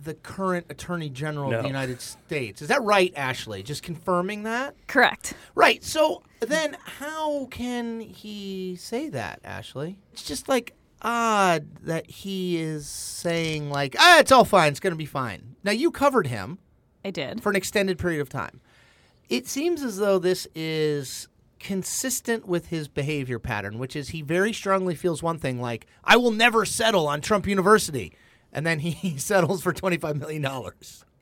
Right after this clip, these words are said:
Speaker 3: Yeah, so in this moment, he deeply means that to be true.
Speaker 1: Right. <laughs> Yeah.
Speaker 3: And
Speaker 1: It
Speaker 3: when he reads the Breitbart headlines that are already getting mad at him, he may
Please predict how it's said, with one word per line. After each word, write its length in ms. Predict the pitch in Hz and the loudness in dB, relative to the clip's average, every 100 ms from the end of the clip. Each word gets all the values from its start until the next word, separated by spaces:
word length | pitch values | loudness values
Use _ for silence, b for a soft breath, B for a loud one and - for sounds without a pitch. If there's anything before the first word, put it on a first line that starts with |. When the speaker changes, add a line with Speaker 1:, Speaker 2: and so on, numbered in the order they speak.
| _ | _
Speaker 3:
Yeah, 280 | 294 427 214 | 0 2 2
so 380 | - 294 269 269 | 2 6 6 6
in 220 | 262 254 | 4 4
this 300 | 247 254 - | 2 0 0
moment, 500 | 240 226 226 214 208 | 0 0 -2 -4 -6
he 200 | 226 214 170 _ | -6 -6 -6 _
deeply 480 | - 214 196 226 208 | -6 -4 -4 -2 -2
means 320 | 208 190 190 | 0 -2 -2
that 240 | 185 185 - | -4 -8 -6
to 100 | 208 | -8
be 160 | 190 180 | -6 -8
true. 400 | - 175 170 254 | -6 -6 -4 -4
Speaker 1:
Right. 540 | - - 240 - 240 - | -4 -2 -2 4 4 4
<laughs> 140 | - | 2
Yeah. 220 | 294 339 - _ _ b b b b | 6 4 2 _ _ b b b b
Speaker 3:
And 120 | 262 | 4
Speaker 1:
It 40 | 269 | 6
Speaker 3:
when 140 | 262 | 8
he 140 | 269 262 | 6 4
reads 300 | 240 233 214 | 4 2 2
the 100 | 240 | 0
Breitbart 460 | 208 202 202 214 220 | 4 4 6 4 4
headlines 560 | 226 196 202 214 240 | 2 2 2 2 2
that 120 | 220 | 4
are 160 | 202 190 | 4 6
already 480 | 170 190 196 196 190 | 4 4 2 0 -2
getting 400 | 175 196 196 196 | -2 0 2 0
mad 220 | 170 170 | 0 0
at 80 | 185 | -2
him, 440 | 233 240 269 269 - _ | 0 2 4 2 -4 _
he 320 | 220 196 208 202 | -10 -6 -4 0
may 380 | 202 196 196 | 2 2 0